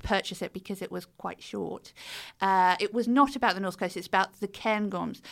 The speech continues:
but she's the most extraordinary writer, and, and again has, as well as, like,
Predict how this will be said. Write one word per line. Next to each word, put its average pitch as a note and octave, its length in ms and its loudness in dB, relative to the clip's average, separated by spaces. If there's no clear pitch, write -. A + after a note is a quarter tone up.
but - 400 4
she's - 380 -4
the A3 80 -4
most G#3 240 -4
extraordinary F3+ 1600 -4
writer, F#3 540 0
and, F#3+ 280 2
and G#3+ 100 2
again A3+ 380 6
has, G#3+ 280 0
as A3 140 -2
well B3 340 6
as, A3+ 180 2
like, F#3+ 240 0